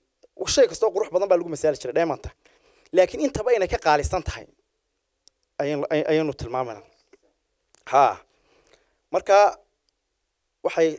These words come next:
tixdani tilmaamaysaa, horta marka hore waa qof bini aadmi inanti. Ilaahay baa wuxuu yidhi, "لقد خلقنا الإنسان في أحسن تقويم." Bini aadmiga waxaan u abuuray sidii ugu quruxda badnayd.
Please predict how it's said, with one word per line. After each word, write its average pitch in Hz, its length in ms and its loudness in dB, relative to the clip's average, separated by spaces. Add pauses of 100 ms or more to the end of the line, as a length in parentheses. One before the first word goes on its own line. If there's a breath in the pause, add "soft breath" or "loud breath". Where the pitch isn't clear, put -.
tixdani 185 320 -2
tilmaamaysaa, 160 520 -4 (600)
horta 185 180 -2
marka 202 260 -2
hore 165 160 0
waa 180 140 4
qof 180 180 -8
bini 139 160 -6
aadmi 147 280 -2
inanti. 139 260 -14 (1300 soft breath)
Ilaahay 185 300 4
baa 190 120 6
wuxuu 180 180 -2
yidhi, 139 100 -6
"لقد 175 240 -2
خلقنا 135 440 -2
الإنسان 143 400 -6
في - 260 -10
أحسن - 420 -12
تقويم." 127 420 -8 (640)
Bini 127 160 -8
aadmiga 160 280 0
waxaan 165 220 -6
u 170 60 -4
abuuray 123 300 -4
sidii 156 280 -10
ugu 147 180 -10
quruxda 151 240 -10
badnayd. 107 300 -20